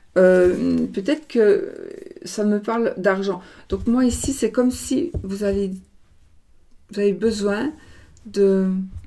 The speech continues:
d'un certain confort, entre guillemets, matériel pour pouvoir soit payer des, des, des avocats, soit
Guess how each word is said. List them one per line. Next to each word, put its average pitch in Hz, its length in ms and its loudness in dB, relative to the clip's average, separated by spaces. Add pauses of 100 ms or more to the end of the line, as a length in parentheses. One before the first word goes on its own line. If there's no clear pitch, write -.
(1600)
d'un 185 800 -6
certain 214 440 -4
confort, 240 600 2
entre 196 220 -2
guillemets, 202 360 -2 (480)
matériel 202 720 0 (720)
pour 233 140 -4
pouvoir 190 580 -2 (420)
soit - 380 0 (120)
payer 208 500 -2 (680)
des, 170 220 0 (200)
des, 170 280 2
des 170 240 2
avocats, 160 400 -4 (4000)
soit 311 380 0